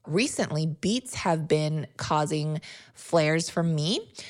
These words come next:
So I just avoid those entirely. So you have to kinda know what will put you into a flare so you can just avoid a flare altogether. So remember, do what works for you. Never feel pressured to consume something just because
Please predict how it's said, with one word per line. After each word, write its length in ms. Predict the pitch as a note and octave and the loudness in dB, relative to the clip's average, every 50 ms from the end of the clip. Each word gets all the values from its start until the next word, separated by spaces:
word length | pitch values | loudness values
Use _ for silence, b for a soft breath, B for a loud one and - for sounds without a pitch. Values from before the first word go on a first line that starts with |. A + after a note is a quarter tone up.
| B B | B B
So 260 | B - - - - - | B 2 2 4 4 4
I 140 | E3+ F3 F3 | 2 2 2
just 240 | E3+ G3+ A#3+ - - | 2 0 -2 0 0
avoid 340 | F#3 E3+ F3+ F3 E3 E3 D3+ | 0 2 2 2 2 4 4
those 280 | D#3 D#3 D#3 D#3 D#3 - | 4 4 4 2 0 -2
entirely. 760 | - E3 E3 - - - D#3+ C#3+ B2 C#3 D3 A#2+ G#2+ F2+ F2+ | -2 -2 -2 -2 0 0 0 2 2 0 0 -2 -2 -4 -4
So 160 | - - F3 | -2 -2 0
you 100 | E3+ F3 | 2 2
have 200 | F#3+ F#3+ F#3 F3 | 2 2 0 0
to 80 | - - | -2 -2
kinda 200 | - - G3 F#3 | -2 0 0 2
know 480 | F3 E3 E3 D#3+ D#3 D#3 D#3 D#3+ F#3 - _ _ _ _ _ _ _ _ _ _ _ - - | 2 4 4 4 4 2 2 0 -4 -8 _ _ _ _ _ _ _ _ _ _ _ -10 -4
what 420 | - E3 E3 E3+ F3 E3+ D#3+ - - - | -2 2 4 4 4 4 2 -2 -4 -4
will 160 | D#3+ E3 D3+ | -2 -2 -2
put 320 | - - - - - - | -2 -4 -2 0 0 0
you 160 | - F#3 F3 - | 0 -2 -4 -4
into 380 | - D3+ D3+ D#3 F3 - G#3+ G#3+ | -2 -2 -2 -2 -2 0 2 0
a 60 | A3 | 2
flare 340 | - - B3 A#3 A#3 A#3+ B3 | 2 2 2 2 2 2 0
so 160 | A#3+ - - | 0 0 0
you 100 | D3+ C#3+ | 0 0
can 140 | - - D#3+ | 0 -2 -2
just 160 | D#3 D#3 - | -2 -2 -2
avoid 340 | D3+ D3 D3 D3+ D3 C#3+ C#3+ | -2 0 2 2 2 2 2
a 60 | D3+ | 0
flare 260 | - - D3 C#3+ - | -2 0 0 0 0
altogether. 600 | - - - - - - - G#2 A2 E2 - - - B B B B B B B B B | -2 -4 -4 -4 -4 -2 0 0 0 0 -2 -6 -8 B B B B B B B B B
So 260 | - - B3 A#3 A3+ | -2 4 4 4 4
remember, 680 | G#3 A3+ A3+ A3 G#3+ G#3+ G3+ G3 F3+ D#3+ C#3+ - - _ _ _ _ _ _ - E3+ _ - | 2 0 2 2 2 4 4 4 2 2 0 -4 -12 _ _ _ _ _ _ -20 -16 _ 0
do 160 | G3 G#3 G3 | 4 6 6
what 160 | F3 D3+ A#2 | 6 6 4
works 240 | - D3 - - - | 0 -2 -2 -4 -4
for 100 | - C3+ | -2 -2
you. 300 | B2 D#2+ - - D#2+ - B B B B B B | -2 -2 -2 -6 -8 -10 B B B B B B
Never 320 | B E3 E3+ E3 E3+ F#3+ G#3 | B 2 4 4 4 2 2
feel 220 | - - B3+ B3 | 2 4 2 2
pressured 640 | B3 - - - E3 - - F#3+ E3+ E3+ E3 - - | 2 0 0 0 0 2 2 2 2 2 2 -2 -2
to 140 | - - F3+ | -2 -2 0
consume 480 | - F3+ E3+ E3+ - - F#3+ F3 F3 F#3 | 0 0 -2 -2 -2 0 0 0 0 0
something 480 | - F3+ E3+ F3 - E3 D#3 - D3 | 0 -2 -2 0 -2 -2 -2 -4 -4
just 260 | D3 - D3+ - - | -2 -2 -2 0 -2
because 560 | - G#3 - - - E3 D#3+ D#3+ D#3+ D#3 - | -4 -4 -2 0 2 4 4 4 4 2 -2